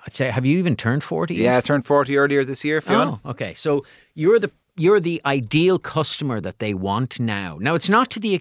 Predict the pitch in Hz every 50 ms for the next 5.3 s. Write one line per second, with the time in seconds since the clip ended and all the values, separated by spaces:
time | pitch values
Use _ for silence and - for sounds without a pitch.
0 | _ - 139 107 139 131 123 185 180 170 151 - 147 135 123 - - - - -
1 | - 139 139 147 156 156 151 156 147 117 104 _ - - _ _ - 117 - -
2 | - 113 143 220 240 - - 170 123 101 92 85 - - 120 117 123 101 113 107
3 | - - 127 - - - - 135 117 113 107 101 - 107 92 - - 110 101 -
4 | 90 82 - - - - 95 95 95 92 85 127 113 - - 139 135 131 127 123
5 | 117 113 113 110 107 104